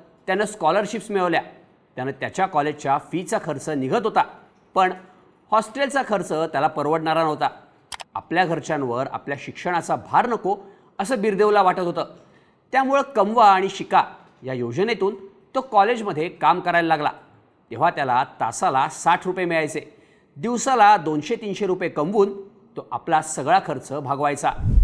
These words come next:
आपण शिकतोय, इंजिनियर होतोय याचं बिरदेवला समाधान होतं. पण हे तर सगळेच करतात,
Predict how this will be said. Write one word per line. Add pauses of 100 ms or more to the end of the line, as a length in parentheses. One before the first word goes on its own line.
आपण
शिकतोय,
इंजिनियर
होतोय (480)
याचं
बिरदेवला
समाधान
होतं. (600)
पण
हे
तर
सगळेच
करतात,